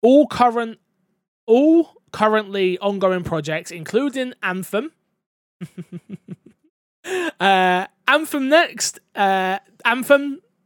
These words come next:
Anthem Next, The Next Dragon Age, and Mass Effect, uh, the Legendary Edition, uh, remasters,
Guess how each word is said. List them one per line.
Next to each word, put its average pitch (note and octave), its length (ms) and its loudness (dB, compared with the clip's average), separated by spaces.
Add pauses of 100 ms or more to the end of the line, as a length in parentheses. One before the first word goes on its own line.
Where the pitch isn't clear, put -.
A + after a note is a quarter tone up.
(160)
Anthem C#4 300 -6
Next, - 460 -6 (160)
The F#3 100 0
Next A#3 260 0
Dragon E3+ 300 0
Age, D3+ 300 -6 (340)
and B3+ 500 0
Mass E3+ 240 -4
Effect, E3 500 -8 (180)
uh, D#3+ 260 0
the D3 120 -10
Legendary D3+ 520 -8
Edition, D3 500 -8 (300)
uh, D3 160 -4
remasters, E3 680 -2